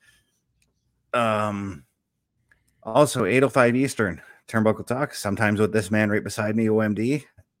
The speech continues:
uh, uh, but all of the time, or most of the time, with one Carl Carafel, where we discuss all of our wrestling news.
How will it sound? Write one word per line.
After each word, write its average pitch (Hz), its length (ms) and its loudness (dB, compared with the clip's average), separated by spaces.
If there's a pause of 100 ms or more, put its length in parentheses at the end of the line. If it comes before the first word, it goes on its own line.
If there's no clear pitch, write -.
(100)
uh, 90 80 -4 (200)
uh, 87 340 -2 (340)
but 90 160 -4 (360)
all 104 240 2
of 117 120 0
the 110 60 -8
time, 127 340 -2
or 85 120 -4
most 101 400 2
of 113 120 -2
the 80 80 -8
time, 87 340 -2 (380)
with 117 180 -2
one 90 220 2
Carl 85 280 -2
Carafel, 85 720 -2
where 92 140 0
we 92 140 0
discuss 90 500 -2
all 107 200 2
of 90 100 0
our 85 100 -2
wrestling 85 400 -6
news. 82 340 -6